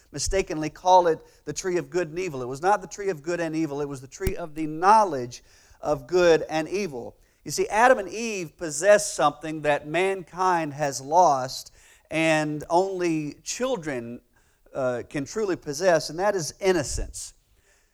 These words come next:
God created man so that he could have someone to love, and so that he could have someone to love him in return. Now, the only way we can truly love anyone, and the only way we can truly love God,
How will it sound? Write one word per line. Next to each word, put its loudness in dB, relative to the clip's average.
God 10
created 2
man -2
so -4
that 0
he -8
could -6
have 2
someone -6
to -10
love, -8
and 0
so 0
that 6
he -6
could -2
have 2
someone -4
to -12
love 2
him -2
in 2
return. -2
Now, 8
the 0
only 6
way 6
we -6
can -12
truly -6
love 8
anyone, 0
and -6
the -2
only 0
way 8
we 6
can -8
truly -6
love 2
God, 8